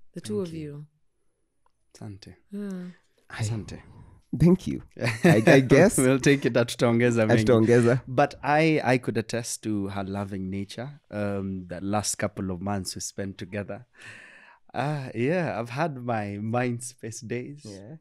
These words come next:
Speaker 2: And I remember some days, even on tougher days, I'd be in a space with you. And, uh, the energy you brought
Speaker 3: Yeah.
Speaker 2: in that loving kind of way
Speaker 3: Yeah.
Speaker 2: always made me come back to life. So thank you
Speaker 3: Yeah.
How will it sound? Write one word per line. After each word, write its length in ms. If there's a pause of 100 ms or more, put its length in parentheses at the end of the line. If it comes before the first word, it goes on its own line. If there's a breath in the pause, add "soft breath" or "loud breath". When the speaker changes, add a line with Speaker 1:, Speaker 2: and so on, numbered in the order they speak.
Speaker 2:
And 140
I 60
remember 360
some 280
days, 480
even 240
on 140
tougher 320
days, 380
I'd 180
be 140
in 120
a 40
space 360
with 180
you. 220 (640 soft breath)
And, 400
uh, 420
the 180
energy 440
you 160
brought 480 (180)
Speaker 3:
Yeah. 160 (240)
Speaker 2:
in 120
that 200
loving 440
kind 280
of 140
way 240 (160 soft breath)
Speaker 3:
Yeah. 160 (240)
Speaker 2:
always 480
made 260
me 360
come 260
back 280
to 140
life. 280
So 200
thank 320
you 100
Speaker 3:
Yeah. 40